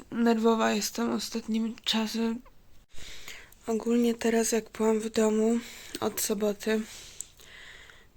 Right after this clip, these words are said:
to wpadłam na super pomysł, że pokażę to mojej rodzince,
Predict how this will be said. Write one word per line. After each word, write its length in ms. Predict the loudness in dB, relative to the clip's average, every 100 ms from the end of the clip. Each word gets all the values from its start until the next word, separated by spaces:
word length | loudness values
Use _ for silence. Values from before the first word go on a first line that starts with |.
| -10
to 60 |
wpadłam 540 | -4 4 6 6 6 4
na 180 | 4 2
super 380 | 2 2 -2
pomysł, 640 | 0 0 2 2 0 -2 -8 -12 -18 -18 -20 -20 -20 -20 -18 -16 -16 -18 -18 -18 -18 -16 -16 -16 -18 -18 -14 -12 -10 -12 -10 -8 -8 -8 -12 -4
że 160 | -2 -2
pokażę 480 | -2 2 4 4
to 400 | 2 2 2 4
mojej 280 | 4 4 6
rodzince, 640 | 4 4 0 0 2 2